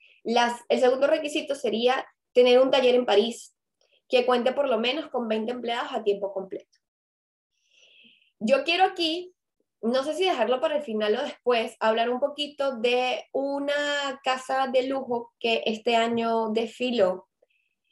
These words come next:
Lo voy a dejar un poquito para después porque yo sé que ahorita Nati y yo vamos a debatir eso. Y el tercer requisito es que cada temporada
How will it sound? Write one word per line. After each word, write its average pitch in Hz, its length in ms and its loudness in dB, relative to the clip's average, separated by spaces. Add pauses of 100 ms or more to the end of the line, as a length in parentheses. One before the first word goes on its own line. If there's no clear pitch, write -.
Lo 262 160 6
voy 277 120 6
a 339 80 6
dejar 294 200 4
un 269 80 2
poquito 302 260 2
para 294 160 2
después 330 300 0
porque 214 600 2
yo 220 100 -2
sé 220 200 -6
que 240 100 -4
ahorita 220 340 0
Nati 214 540 -2
y 208 80 -10
yo 208 160 2
vamos 208 240 -2
a 214 60 -6
debatir 185 320 -6
eso. - 180 -20 (540)
Y 330 120 4
el 339 140 4
tercer 349 240 2
requisito 285 580 0
es 240 340 0
que 247 300 0 (280)
cada 285 280 2
temporada 277 720 0